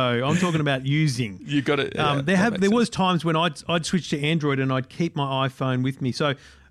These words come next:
Speaker 1: whenever I travel, no,
Speaker 2: Mm.
Speaker 1: if, like, if I'm on a Samsung event, I switch to Samsung. You go in all in, you wear the watch or whatever.
Speaker 2: Yeah.
Speaker 1: Um, but I always take my iPhone because my kids have, my kids are eleven, seven, and six, right?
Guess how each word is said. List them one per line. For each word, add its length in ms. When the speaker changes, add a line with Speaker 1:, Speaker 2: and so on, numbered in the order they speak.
Speaker 1:
whenever 480
I 100
travel, 460
no, 160
Speaker 2:
Mm. 60
Speaker 1:
if, 160
like, 140
if 80
I'm 100
on 80
a 20
Samsung 440
event, 200
I 60
switch 300
to 80
Samsung. 500
You 100
go 140
in 80
all 300
in, 100
you 100
wear 140
the 80
watch 260
or 40
whatever. 260
Speaker 2:
Yeah. 200
Speaker 1:
Um, 420
but 120
I 80
always 260
take 240
my 260
iPhone 220
because 260
my 240
kids 680
have, 320
my 160
kids 240
are 140
eleven, 360
seven, 280
and 120
six, 320
right? 180